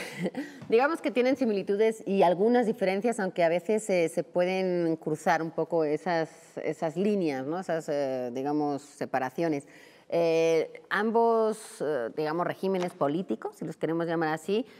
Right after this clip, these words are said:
pues tienen como similitud que están, eh, dirigidos por una sola persona, es más autoritario, es unipersonal,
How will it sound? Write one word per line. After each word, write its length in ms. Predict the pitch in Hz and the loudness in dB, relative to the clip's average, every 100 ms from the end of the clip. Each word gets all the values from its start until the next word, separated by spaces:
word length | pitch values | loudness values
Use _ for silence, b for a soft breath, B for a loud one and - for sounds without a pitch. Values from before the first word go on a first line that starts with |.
| B B _ _ | B B _ _
pues 280 | 175 175 - | 0 0 0
tienen 280 | 190 196 190 | 0 2 0
como 480 | 196 180 180 175 | -2 -2 0 -2
similitud 500 | 170 190 180 170 214 - | -2 -2 -2 -2 -4 -2
que 340 | 185 180 185 | -2 0 -2
están, 600 | 175 170 160 170 170 165 | -2 -2 0 0 0 0
eh, 580 | 151 147 113 104 101 110 160 | 0 -2 -2 -2 -4 -2 2
dirigidos 540 | 175 175 190 185 202 | 2 2 0 0 0
por 160 | 180 165 | 0 0
una 220 | 170 165 | 0 -2
sola 240 | 170 165 | 0 -2
persona, 300 | 160 170 180 | -2 -2 -2
es 100 | 180 | -2
más 160 | 139 156 | -4 -4
autoritario, 840 | 143 160 151 - 180 175 165 165 | -4 -4 -2 2 2 4 2 4
es 200 | 147 139 | 2 0
unipersonal, 880 | 151 139 143 - 156 170 175 170 175 | -2 -2 -4 -2 0 2 2 0 -2